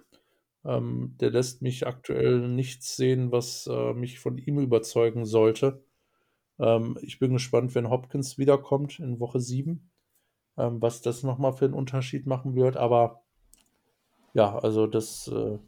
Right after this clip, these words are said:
wie gesagt, zwei Verlierer, äh, in dem Spiel, ähm, sehe ich auch so.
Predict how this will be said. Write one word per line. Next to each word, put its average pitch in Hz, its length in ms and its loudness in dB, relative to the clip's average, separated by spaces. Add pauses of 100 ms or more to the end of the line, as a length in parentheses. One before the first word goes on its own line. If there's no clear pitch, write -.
(120)
wie 127 640 -8
gesagt, 104 260 -2
zwei 117 180 2
Verlierer, 113 580 0
äh, 120 220 -4
in 117 120 -6
dem 107 140 -6
Spiel, 113 600 -4
ähm, 104 160 -8
sehe 104 140 -8
ich 104 160 -10
auch 104 120 -6
so. - 200 -18